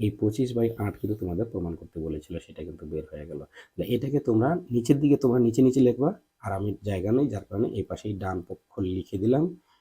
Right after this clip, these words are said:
লিখে দিয়ে তোমরা এখানে কি লিখবা, প্রমাণিত লিখবা, just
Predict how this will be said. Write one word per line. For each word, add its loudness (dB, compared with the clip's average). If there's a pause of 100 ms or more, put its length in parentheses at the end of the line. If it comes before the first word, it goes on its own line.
(200)
লিখে 2 (140)
দিয়ে 4 (120)
তোমরা -6
এখানে -6
কি -16
লিখবা, -6 (100)
প্রমাণিত -16 (120)
লিখবা, -20 (920)
just -6